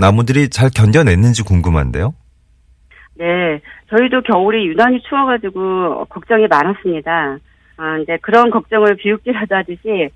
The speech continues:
Speaker 2: 풍년화를 시작으로 새싹들이 많이 돋고 꽃을 피울 준비를 하고 있습니다.
Speaker 1: 예.
Speaker 2: 벌써, 어,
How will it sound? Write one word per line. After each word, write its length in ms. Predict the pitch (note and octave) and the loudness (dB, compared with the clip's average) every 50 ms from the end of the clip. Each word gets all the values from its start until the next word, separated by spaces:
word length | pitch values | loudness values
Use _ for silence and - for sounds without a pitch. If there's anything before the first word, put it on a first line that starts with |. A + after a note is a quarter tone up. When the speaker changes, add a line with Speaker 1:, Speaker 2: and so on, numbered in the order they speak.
| _ - - - - _ _ | _ -20 -20 -20 -20 _ _
Speaker 2:
풍년화를 560 | - D4+ D#4 D#4+ E4 D#4+ D#4 D4+ C#4 C4+ C4+ | -2 0 2 2 4 4 4 2 2 0 -2
시작으로 540 | - D4+ B3+ B3+ B3 A3+ A3+ G#3+ G#3 G3+ G3+ G#3+ | -4 -4 -2 -2 -2 0 0 0 0 -2 -2 -4
새싹들이 560 | D4 C#4+ - - C#4+ C#4+ _ - G3+ G3 F#3+ | -6 -6 -6 -6 -8 -8 _ -8 -6 -6 -4
많이 300 | - A#2+ B2+ D3 E3 E3+ | -2 -2 -2 -2 -4 -6
돋고 520 | - - D#3 _ _ - A3 B3 C4 D4 - _ _ _ _ | -8 -14 -20 _ _ -6 -4 -4 -4 -4 -6 _ _ _ _
꽃을 280 | _ - D4+ - E4 D#4 - | _ -12 -6 -4 -4 -4 -2
피울 280 | - D#4 C#4+ C#4 B3+ A#3 - | -2 -2 -2 -2 -2 -4 -4
준비를 260 | - F3+ F3 F#3 F#3 | -6 -4 -2 0 2
하고 200 | A3 A#3+ A#3+ A#3 | 0 0 0 -4
있습니다. 560 | A3 - - D#3 D3 C#3+ C#3 D3 D3+ D3 C#3 F#2 F#2 | -6 -6 -6 -4 -4 -4 -2 -2 -2 -2 -2 0 0
Speaker 1:
예. 240 | F2+ E2 D2+ C#2 D2+ D#2 - _ _ | 0 0 -2 -6 -8 -12 -16 _ _
Speaker 2:
벌써, 460 | - G#3 A3+ A3 - A#3 A#3 A3+ A3 | -6 -6 -4 0 4 4 6 6 6
어, 280 | E3 E3 F3 F3 F3+ | 4 4 0 -2 -2